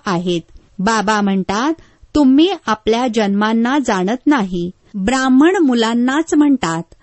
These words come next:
दुसरे तर कोणी समजू देखील शकणार नाही. प्रदर्शनीमध्ये बघा किती गर्दी होते, समजतात? इतके मनुष्य जातात तर जरूर काही पाहण्यासारखे आहे, गर्दी करतात." प्रत्येकाला समजावून सांगायला गेले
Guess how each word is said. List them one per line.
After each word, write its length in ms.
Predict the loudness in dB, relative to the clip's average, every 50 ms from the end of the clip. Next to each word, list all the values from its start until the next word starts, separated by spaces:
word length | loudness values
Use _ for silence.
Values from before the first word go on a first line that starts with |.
| _ _ _ _
दुसरे 420 | 0 0 0 0 0 0 0 0 0
तर 240 | 0 0 0 0
कोणी 420 | 0 0 -2 0 0 2 2 2 0
समजू 480 | 0 0 0 0 0 0 0 0 0
देखील 400 | 0 0 0 -2 -2 -2 0 0 0
शकणार 400 | 0 -2 -4 -4 -4 -4 -2 -2
नाही. 500 | 0 0 0 0 0 -2 -4 -4 -6 -6 -8 _ _ _ _ _ -4
प्रदर्शनीमध्ये 960 | -2 0 0 2 0 0 0 -2 -2 0 2 2 2 2 2 2 2 2 2
बघा 400 | 2 0 0 0 0 -2 -2 -4 -6 -6
किती 260 | -6 -4 0 0 0
गर्दी 420 | 0 0 0 0 0 0 0 0 0
होते, 500 | 2 0 0 0 -2 -2 -4 -4 -4 -6 -10 _ _ _ _ _ -10
समजतात? 680 | -4 -2 -2 0 0 -2 -4 -4 -4 -4 -2 -2 -4 -6 _ _ _ _ -4
इतके 400 | -4 -4 -4 _ -4 -4 -2 0
मनुष्य 500 | 0 2 2 4 2 2 0 -2 -2 -2
जातात 520 | 0 0 -2 -2 -4 _ -6 -6 -6 -6 -6 _ -2
तर 100 | -2 -2
जरूर 440 | -2 0 0 0 0 0 0 0 -2 -4 -4
काही 320 | -4 -4 -2 -2 -2 -2 -2
पाहण्यासारखे 920 | -2 -2 -4 -2 -2 0 0 0 0 0 0 -2 -2 -2 -2 -2 -2 0
आहे, 440 | 0 -2 -4 -4 -6 -8 -8 -8 -10 _ _ _ _ _ _ _ -4 0
गर्दी 320 | 0 0 0 0 0 0 0
करतात." 520 | 0 0 -2 -4 -4 -6 -6 -6 -6 -8 -10 _ _ _ -20 _ -4
प्रत्येकाला 960 | -4 -4 -4 -4 _ _ -4 -4 -2 -4 -4 -4 -4 -4 -4 -2 -2 -4
समजावून 680 | -4 -2 -2 -2 0 0 0 0 0 0 0 0 0 0
सांगायला 680 | 0 0 -2 -4 -4 -4 -4 -4 -2 -2 -2 -2 -2 -4
गेले 460 | -2 -2 -2 0 0 0 0 -2